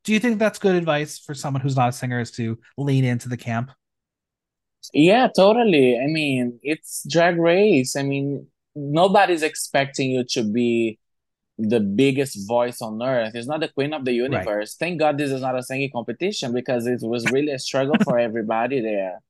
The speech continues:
Speaker 2: But
Speaker 1: Yeah.
Speaker 2: yes, just embrace it. You know, sometimes you just have to embrace it. Like, "Listen, I'm gonna camp,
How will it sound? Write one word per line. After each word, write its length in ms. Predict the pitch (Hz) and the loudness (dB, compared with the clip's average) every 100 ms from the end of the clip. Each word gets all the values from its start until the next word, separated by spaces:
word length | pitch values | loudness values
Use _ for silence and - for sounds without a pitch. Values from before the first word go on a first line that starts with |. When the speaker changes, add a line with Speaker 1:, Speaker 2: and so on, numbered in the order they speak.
| _ _ _ _ _ - | _ _ _ _ _ -12
Speaker 2:
But 500 | 107 131 147 147 143 | -2 2 4 2 2
Speaker 1:
Yeah. 280 | 165 247 233 | 2 2 0
Speaker 2:
yes, 140 | 156 | 0
just 340 | 175 190 185 | 0 0 -2
embrace 540 | 185 170 156 196 214 - | -6 -4 -2 -2 -4 -4
it. 220 | 123 117 | -4 -4
You 60 | 117 | -6
know, 160 | 123 | -8
sometimes 440 | 131 143 143 170 180 | -6 -8 -6 -4 -4
you 60 | |
just 180 | 170 175 | -6 -6
have 120 | 165 | -8
to 100 | - | -4
embrace 300 | 156 147 156 147 | -2 2 2 2
it. 20 | |
Like, 160 | 131 - | 0 0
"Listen, 500 | 131 147 123 117 - _ _ _ _ 120 | 0 0 -2 -6 -8 _ _ _ _ -2
I'm 160 | 156 | 0
gonna 240 | 185 190 143 | 0 0 -2
camp, 300 | 143 131 | -4 -4